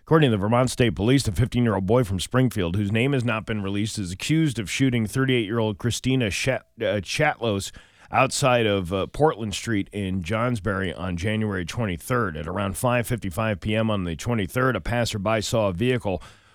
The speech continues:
with apparent bullet holes in a parking lot with a person slumped over inside. The chief medical examiner's office determined Chatlos died from a gunshot wound in the upper body area.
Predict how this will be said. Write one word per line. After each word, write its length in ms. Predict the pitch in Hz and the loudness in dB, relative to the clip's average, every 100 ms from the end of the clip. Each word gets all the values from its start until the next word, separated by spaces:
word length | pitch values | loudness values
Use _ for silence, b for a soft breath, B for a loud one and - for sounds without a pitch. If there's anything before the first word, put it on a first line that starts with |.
| B | B
with 140 | 120 120 | 0 2
apparent 400 | 135 139 110 95 | 4 4 4 4
bullet 260 | 143 147 | 4 4
holes 300 | 110 98 104 | 2 0 0
in 60 | 101 | -4
a 40 | |
parking 440 | 85 139 143 127 101 | -2 2 2 2 0
lot 260 | 85 92 | 0 -2
with 80 | 101 | -4
a 60 | 85 | -2
person 300 | 113 110 98 | -2 -2 -4
slumped 400 | - 123 113 120 | -2 0 0 2
over 300 | 131 107 78 | 2 0 -4
inside. 500 | 85 - 82 80 98 | -4 -2 -2 -2 -4
The 40 | |
chief 320 | 85 117 104 | -4 -2 -2
medical 300 | 98 104 95 | -2 -2 -2
examiner's 520 | 101 95 101 95 92 92 | -4 -2 -2 -2 -2 -2
office 320 | 95 92 82 | -4 -4 -8
determined 460 | 85 - 117 101 | -8 -4 -2 -2
Chatlos 480 | 90 113 95 104 95 - b b b b | -2 -4 -2 -2 -4 -8 b b b b
died 400 | 101 117 135 113 | 0 2 2 0
from 320 | 123 107 95 | 0 0 0
a 120 | 87 90 | -2 -2
gunshot 560 | 82 131 127 120 87 | 0 0 0 -2 -2
wound 320 | 104 110 104 | -2 -2 0
in 100 | 101 | 0
the 120 | 95 85 | -2 -2
upper 240 | 101 113 | -4 -4
body 420 | 90 95 95 85 | -4 -2 -2 -2
area. 340 | 85 101 90 | -2 -2 -4